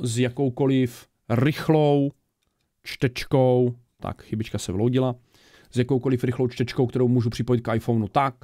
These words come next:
nebo tak, nebo de facto k jakýmukoliv zařízení, u kterého nechci, aby to bylo vystouplý, ale aby to šlo podél toho zařízení. Toto jsou asi nejvíc fikaný,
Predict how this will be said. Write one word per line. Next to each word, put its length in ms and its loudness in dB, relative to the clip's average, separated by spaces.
nebo 200 2
tak, 220 -4
nebo 140 4
de 100 2
facto 280 -2
k 80 -4
jakýmukoliv 720 2
zařízení, 680 -2
u 80 -2
kterého 300 4
nechci, 420 0
aby 180 -4
to 100 0
bylo 180 2
vystouplý, 600 2
ale 180 -2
aby 180 0
to 140 -2
šlo 540 0
podél 520 0
toho 220 0
zařízení. 540 -4
Toto 260 -6
jsou 480 0
asi 260 -4
nejvíc 640 2
fikaný, 760 -4